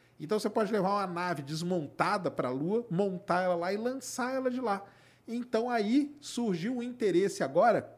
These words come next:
comercial na Lua, que não era nada que tinha antigamente. Antigamente não tinha interesse nenhum.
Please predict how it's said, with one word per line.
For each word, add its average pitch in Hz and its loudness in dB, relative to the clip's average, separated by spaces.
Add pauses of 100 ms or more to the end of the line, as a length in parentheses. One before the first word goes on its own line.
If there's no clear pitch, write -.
(120)
comercial 226 0
na 202 -2
Lua, 160 2 (340)
que - -4
não 190 -2
era 180 0
nada 165 -4
que - -10
tinha 175 -4
antigamente. 185 -4
Antigamente 143 -4
não 170 -8
tinha - -14
interesse 165 0
nenhum. 226 0